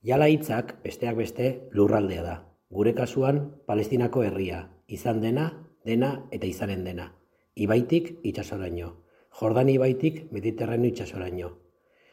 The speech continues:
Irakurri dudanen arabera, jala, jala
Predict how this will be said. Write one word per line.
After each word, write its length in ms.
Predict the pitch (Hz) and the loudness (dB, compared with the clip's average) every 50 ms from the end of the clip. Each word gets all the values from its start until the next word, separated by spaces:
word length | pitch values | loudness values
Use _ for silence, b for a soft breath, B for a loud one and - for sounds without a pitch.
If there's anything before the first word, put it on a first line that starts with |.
| b b b b | b b b b
Irakurri 400 | - 117 131 123 - 151 147 147 | 2 4 4 6 6 6 6 6
dudanen 400 | 127 127 120 123 123 127 127 123 117 113 | 6 4 4 4 4 4 2 2 0 -2
arabera, 480 | 104 104 104 107 113 110 107 104 110 117 - - _ _ _ _ _ | -2 -4 -4 -4 -2 -2 0 -2 -2 -4 -8 -14 _ _ _ _ _
jala, 320 | - 104 123 127 131 131 127 | 0 4 4 6 6 6 4
jala 240 | 131 123 123 131 | 4 4 2 0